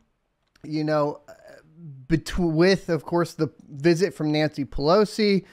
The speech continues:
and China basically claiming sovereignty over Taiwan, and the fact that Taiwan still produces over fifty percent of the silicon for semiconductors. So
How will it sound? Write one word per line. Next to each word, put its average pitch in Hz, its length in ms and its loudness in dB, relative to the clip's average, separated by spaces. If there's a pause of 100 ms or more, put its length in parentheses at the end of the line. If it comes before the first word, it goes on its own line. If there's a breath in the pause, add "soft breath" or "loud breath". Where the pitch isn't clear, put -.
(380 soft breath)
and 147 560 0
China 147 460 0
basically 135 800 -4 (240 soft breath)
claiming 139 400 2
sovereignty 190 680 2
over 180 220 2
Taiwan, 170 800 2 (300 soft breath)
and 170 280 0
the 160 40 0
fact 160 300 2
that 143 120 -6
Taiwan 151 500 2
still 156 260 -4
produces 143 600 -8
over 147 260 -6
fifty 151 360 -10
percent 143 520 -6
of 135 300 -6
the 131 380 -2
silicon 143 720 0
for 131 400 -4
semiconductors. 139 880 -2
So - 340 -2